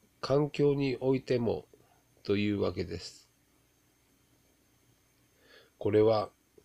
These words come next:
生命の大法則です。大自然のどこにも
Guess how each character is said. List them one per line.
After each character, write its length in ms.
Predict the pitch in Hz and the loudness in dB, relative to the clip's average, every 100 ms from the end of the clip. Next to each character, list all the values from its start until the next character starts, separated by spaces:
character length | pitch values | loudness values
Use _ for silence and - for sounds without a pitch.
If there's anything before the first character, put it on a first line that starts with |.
| _ _ _ | _ _ _
生 380 | - - 160 151 | -4 2 2 2
命 260 | 131 107 | 2 2
の 420 | 90 92 87 87 87 | 0 -2 -4 -6 -6
大 220 | - 120 | -2 -2
法 260 | 139 147 135 | 0 2 0
則 320 | - 92 92 | -2 -8 -6
で 100 | 87 | -8
す。 300 | - - - - - - - - - _ _ _ _ _ _ _ _ _ _ _ _ _ _ _ _ _ _ - | -8 -12 -16 -20 -20 -20 -20 -20 -20 _ _ _ _ _ _ _ _ _ _ _ _ _ _ _ _ _ _ -10
大 220 | 110 120 | 0 2
自 280 | 127 - 127 | 2 0 0
然 300 | 113 104 98 | 2 2 2
の 240 | 95 92 - _ | 0 -2 -4 _
ど 140 | 104 | -6
こ 160 | 98 127 | -2 -2
に 80 | 139 | 0
も 340 | 143 139 135 | 0 0 -4